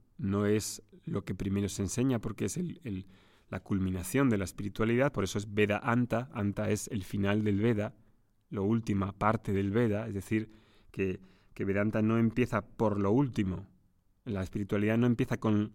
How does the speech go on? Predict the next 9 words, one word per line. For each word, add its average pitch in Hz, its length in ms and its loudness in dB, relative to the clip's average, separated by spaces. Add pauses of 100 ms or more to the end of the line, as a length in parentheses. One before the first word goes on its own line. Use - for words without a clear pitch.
con 107 160 -2
el 104 120 2
último 113 420 2
paso, 117 400 -4 (260)
empieza 110 380 -4
con 107 160 -2
otros 107 240 -4
pasos 117 260 -4
anteriores, 113 760 2